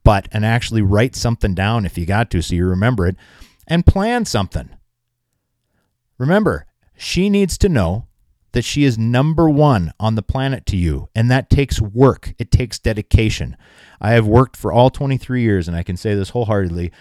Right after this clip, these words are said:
to let my wife know that I have her back no matter what, and I've proven it on many occasions. Does that mean that my life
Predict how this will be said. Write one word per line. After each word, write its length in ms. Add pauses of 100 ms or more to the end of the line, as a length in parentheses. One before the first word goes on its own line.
(260)
to 80
let 160
my 160
wife 320
know 200
that 140
I 120
have 220
her 100
back 280
no 120
matter 240
what, 240
and 120
I've 200
proven 340
it 80
on 160
many 240
occasions. 600 (1160)
Does 100
that 180
mean 180
that 100
my 160
life 340